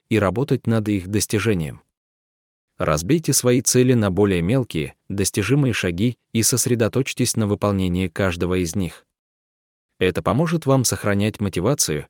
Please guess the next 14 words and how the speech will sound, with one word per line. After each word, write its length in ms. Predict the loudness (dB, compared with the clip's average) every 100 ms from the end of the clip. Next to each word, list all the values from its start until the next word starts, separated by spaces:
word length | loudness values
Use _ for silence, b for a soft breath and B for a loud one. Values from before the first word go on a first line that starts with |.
| b -2
и 100 | 0
укреплять 520 | 0 -2 0 0 0
уверенность 600 | -2 2 4 4 0 -2 -2
по 140 | 0
мере 300 | 2 2 2
достижения 680 | 0 -2 -2 -2 -2 -2 -4
каждой 400 | -2 -4 -2 -2
вехи. 380 | -2 -4 -6 -16 _ _ _ _ _ _ _ _ _
Наконец, 680 | -4 -4 0 0 0 0 -4 _ -8
важно 460 | 0 0 2 0
практиковать 680 | 0 -4 -4 -2 0 0 0
позитивный 640 | -2 0 0 0 2 2
внутренний 540 | 2 0 0 -2 0 0
диалог. 560 | 2 2 0 -4 -10